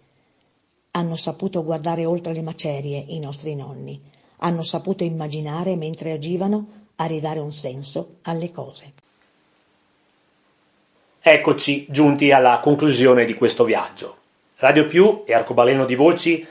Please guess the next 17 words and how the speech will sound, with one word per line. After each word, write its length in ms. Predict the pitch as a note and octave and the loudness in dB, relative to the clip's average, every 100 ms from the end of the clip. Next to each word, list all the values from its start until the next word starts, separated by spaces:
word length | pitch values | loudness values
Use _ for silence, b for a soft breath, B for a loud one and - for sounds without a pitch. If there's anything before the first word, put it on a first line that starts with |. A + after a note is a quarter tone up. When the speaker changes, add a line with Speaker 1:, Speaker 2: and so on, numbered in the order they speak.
| B B | B B
Speaker 2:
ringraziano 760 | - D3 E3 F#3 F#3+ F3+ E3+ E3 | 0 6 8 6 4 4 4 2
tutti 260 | F#3 F3+ | -2 0
voi 300 | D3 A#2 A2+ | 2 2 2
che 120 | A#2 | 0
avete 260 | A#2+ B2+ B2 | 0 0 0
partecipato 720 | C3+ B2 B2 - A#2 D3+ D3+ | -2 -2 -4 -2 4 4 4
a 100 | C3 | 0
questa 240 | C#3 B2+ A#2 | 0 -4 -4
serata 640 | - B2 C#3+ D3+ E3+ - B B | 2 2 2 2 0 0 B B
nata 460 | B2 D#3 F#3 G#3 G3+ | 0 2 2 4 2
per 200 | D#3 B2 | 2 -2
condividere 500 | C#3+ D3+ F3 G3+ F3 | 0 0 2 4 4
assieme 580 | C#3+ - F#3 G3 G3 B B B | 4 2 4 4 0 B B B
la 140 | B2+ | -2
festa 400 | - F3 F3 G3+ | 4 4 4 2
della 180 | F3+ F3 | 4 4
liberazione 800 | E3+ E3 E3+ - B2+ A2+ A2 | 4 4 4 2 0 2 -2